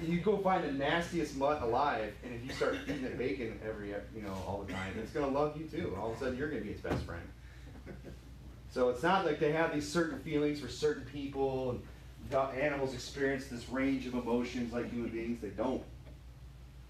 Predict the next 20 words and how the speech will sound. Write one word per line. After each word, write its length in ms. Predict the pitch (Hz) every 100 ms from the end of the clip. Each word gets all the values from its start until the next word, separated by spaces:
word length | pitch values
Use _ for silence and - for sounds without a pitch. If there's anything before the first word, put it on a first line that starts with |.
| - 120
We 100 | 135
just 220 | 147 143
interpret 520 | 120 - 156 156 135
it 120 | 110
that 220 | 107 95
way 180 | 87 - -
and 560 | 240 - - - - -
say, 180 | 226 214
"Oh, 260 | 117 110 107
it, 180 | -
it 140 | 110 107
loves 240 | 107 95
me." 80 | 92 - - - - - -
Ma-, 120 | - 123
a 120 | 123
dog 400 | 143 143 143 131
is 120 | 117
man's 280 | 120 131 123
best 240 | 120 117
friend. 280 | 123 113